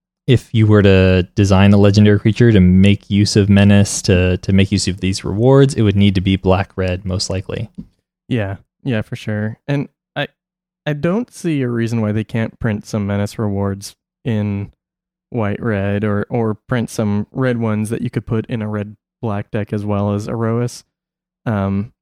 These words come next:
Speaker 2: and I'm kinda surprised that they haven't also at the same time. Um, so we'll s-, see what ends up happening, but Menace is just,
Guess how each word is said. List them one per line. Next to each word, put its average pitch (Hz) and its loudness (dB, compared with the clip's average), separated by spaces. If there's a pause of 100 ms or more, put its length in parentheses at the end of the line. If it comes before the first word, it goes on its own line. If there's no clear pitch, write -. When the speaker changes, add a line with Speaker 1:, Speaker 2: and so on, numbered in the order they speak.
(260)
Speaker 2:
and 110 -2
I'm 107 -2
kinda 120 -2
surprised 110 -6
that 117 -8
they 107 -4
haven't 113 -4 (320)
also 175 -6
at 160 -8
the 123 -8
same 127 -4
time. 151 -4 (540)
Um, 101 -4 (1200)
so 113 -4 (380)
we'll 139 -6
s-, - -10 (100)
see - -4
what 147 0
ends 120 -2
up 120 -6
happening, 113 -2
but 110 -4 (260)
Menace 156 -4
is 120 -6 (180)
just, - -10